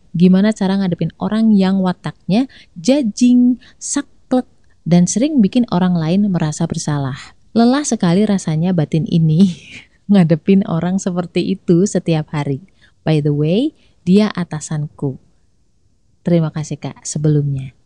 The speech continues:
Oke. Waalaikumsalam warahmatullahi wabarakatuh. Barakallah. Kamu tahu nggak keywordnya apa di sini? Hmm?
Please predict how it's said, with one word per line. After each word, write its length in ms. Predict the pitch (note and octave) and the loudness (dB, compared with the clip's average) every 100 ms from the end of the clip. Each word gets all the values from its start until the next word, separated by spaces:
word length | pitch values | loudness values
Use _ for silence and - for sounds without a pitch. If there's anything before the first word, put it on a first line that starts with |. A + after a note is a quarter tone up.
| _ _ _ _ | _ _ _ _
Oke. 400 | - D#3+ E3+ B3 - _ _ _ _ _ _ _ _ _ _ _ _ _ _ | -4 -2 -2 -4 -8 _ _ _ _ _ _ _ _ _ _ _ _ _ _
Waalaikumsalam 800 | F#3+ F3+ E3+ D#3+ D#3+ D#3 D#3+ D#3 | 0 0 2 0 -4 -4 -4 -4
warahmatullahi 800 | D3+ D3 D3 D#3 D3+ F3+ A3+ A3+ _ _ _ _ | -2 -4 -4 -4 0 2 0 -2 _ _ _ _
wabarakatuh. 880 | F3+ E3 D#3 D3 D3 - D#3+ G#3 A#3 | -2 0 0 -2 -6 -4 0 0 0
Barakallah. 800 | D#3+ D3+ D3 D3+ D#3 E3+ A#3+ - _ _ _ _ _ _ _ _ _ _ | -2 -4 -6 -6 -4 -2 -2 -4 _ _ _ _ _ _ _ _ _ _
Kamu 160 | A3+ B3 | 0 2
tahu 240 | A#3+ F3 | 2 0
nggak 160 | D3 - | -2 -8
keywordnya 800 | - A3 G3+ F#3+ F#3 - F#3+ F3 | -6 0 2 2 -2 -2 -2 -2
apa 160 | D3 C#3+ | -4 -6
di 80 | C#3+ | -8
sini? 260 | - C#3+ D3 _ _ _ _ _ _ _ _ _ _ _ _ _ _ | -8 -10 -12 _ _ _ _ _ _ _ _ _ _ _ _ _ _
Hmm? 240 | G3 A#3 | 2 4